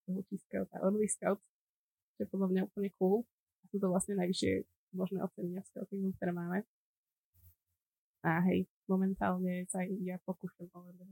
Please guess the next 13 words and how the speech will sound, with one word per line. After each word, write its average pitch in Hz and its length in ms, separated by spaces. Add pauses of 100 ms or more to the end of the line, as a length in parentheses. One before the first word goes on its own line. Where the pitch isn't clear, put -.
Scouta, 180 400
takže 175 240
verím, 175 240
že 180 80
sa 185 160
mi 180 80
to 180 80
do 175 160
mojich 175 240
dvadsiatich 196 400
narodenín 180 480
podarí. 175 400 (720)
Mať 185 160